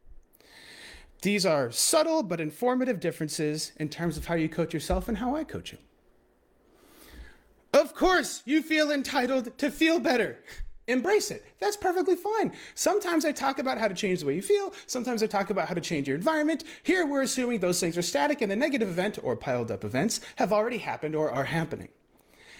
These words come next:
This means what probably needs auditing is how you choose to feel better, what the outcome of that thing is, and if you're okay with the outcome. Feeling better through chemistry, staying up all night goofing off, alcohol, overeating.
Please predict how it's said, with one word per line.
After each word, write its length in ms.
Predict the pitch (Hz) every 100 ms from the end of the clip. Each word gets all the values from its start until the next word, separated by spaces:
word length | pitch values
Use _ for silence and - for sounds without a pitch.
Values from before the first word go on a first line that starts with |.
| - - - _ -
This 220 | 339 -
means 240 | 302 285
what 180 | 247 208
probably 520 | - 453 453 330 277
needs 280 | 233 226 185
auditing 500 | - 349 285 214 202
is 120 | 196
how 300 | - 302 320
you 200 | 294 262
choose 520 | - - 359 311 226 -
to 120 | 220
feel 240 | - 269
better, 460 | 226 339 247 156 - _ - -
what 160 | - 214
the 140 | 233
outcome 380 | 269 320 - 254
of 120 | 208
that 200 | 196 185 185
thing 180 | 175
is, 180 | 196 247
and 180 | 277 294
if 160 | 208 269
you're 160 | 240
okay 300 | 262 262 415
with 180 | 370 294
the 120 | 175
outcome. 360 | 143 120 - 82 - _ _ _ _ _ _ _ _ _ _ _ _ _
Feeling 400 | - 359 359 330
better 260 | 285 302 311
through 220 | - 262
chemistry, 540 | - 370 359 - 240 269
staying 420 | - 269 247 247
up 160 | 240
all 100 | 240
night 240 | 233 233 220
goofing 320 | 226 233 240
off, 240 | 269 277 -
alcohol, 540 | 226 240 233 240 247 240
overeating. 560 | 247 233 226 233 240